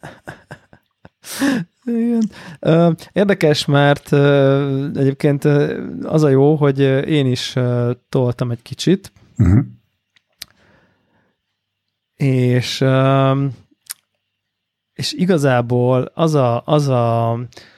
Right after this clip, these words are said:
Speaker 1: furcsasága, hogy tökre gondoltam, miközben nézegettem a Telegramon is, hogy izé Warhawk szép lassan teljesen, teljesen, teljesen rácsúszik, hogy, ö,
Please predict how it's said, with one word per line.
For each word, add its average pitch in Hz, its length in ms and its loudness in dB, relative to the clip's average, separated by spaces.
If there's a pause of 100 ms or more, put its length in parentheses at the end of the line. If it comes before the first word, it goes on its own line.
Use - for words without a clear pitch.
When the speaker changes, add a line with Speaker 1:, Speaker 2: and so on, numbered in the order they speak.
(680)
Speaker 1:
furcsasága, 147 880 2
hogy 139 260 2
tökre 175 340 -2
gondoltam, 131 600 0
miközben 131 440 -2
nézegettem 131 440 0
a 117 60 -4
Telegramon 123 500 2
is, 120 200 0
hogy 123 120 -2
izé 123 180 0
Warhawk 123 400 0 (100)
szép 127 280 0
lassan 123 480 0
teljesen, 123 720 0
teljesen, 120 520 0
teljesen 131 520 -4
rácsúszik, 143 560 -2 (580)
hogy, 127 680 2
ö, 135 520 2